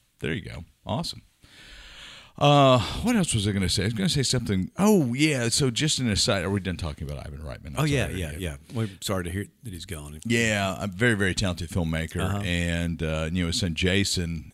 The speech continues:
Speaker 1: is working on the next Ghostbusters movie.
Speaker 2: Did he do this one that just came out with, uh, Paul Rudd?
Speaker 1: Did he? I can't remember. He may
Speaker 2: I,
Speaker 1: have.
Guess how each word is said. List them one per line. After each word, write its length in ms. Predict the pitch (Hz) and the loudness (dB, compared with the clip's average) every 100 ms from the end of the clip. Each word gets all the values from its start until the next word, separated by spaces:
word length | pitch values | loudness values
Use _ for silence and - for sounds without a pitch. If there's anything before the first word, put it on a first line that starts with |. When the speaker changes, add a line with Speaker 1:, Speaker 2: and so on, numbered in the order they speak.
| - | -6
Speaker 1:
is 280 | 82 82 | -4 -4
working 400 | 85 92 - 87 | -2 -2 0 -2
on 180 | 82 80 | 0 0
the 80 | 78 | 0
next 480 | 85 82 71 - - | 0 -2 -4 -6 -4
Ghostbusters 800 | 82 101 - - - - 67 - | -2 -2 -2 -4 -4 -6 -6 -6
movie. 120 | 76 | -4
Speaker 2:
Did 120 | 120 | -2
he 120 | 120 143 | -2 -2
do 140 | 147 | -2
this 180 | 143 135 | -2 -2
one 160 | 139 | -2
that 80 | 131 | -2
just 180 | 113 110 | -2 -4
came 220 | - 98 | -4 -4
out 260 | 104 156 - - | -4 -8 -12 -10
with, 300 | 92 - 87 | -10 -8 -6
uh, 220 | 82 80 | -6 -6
Paul 260 | - 104 | -6 -6
Rudd? 300 | 98 117 147 113 - _ _ _ - | -4 -4 -6 -12 -20 _ _ _ -6
Speaker 1:
Did 180 | - 139 | 0 2
he? 200 | 247 302 - - _ _ | 2 -2 -16 -20 _ _
I 60 | 101 | -6
can't 220 | - 76 | -2 -4
remember. 200 | 80 73 | -4 -4
He 80 | 90 | -2
may 120 | 78 | -2
Speaker 2:
I, 40 | |
Speaker 1:
have. 240 | 67 69 | -4 -8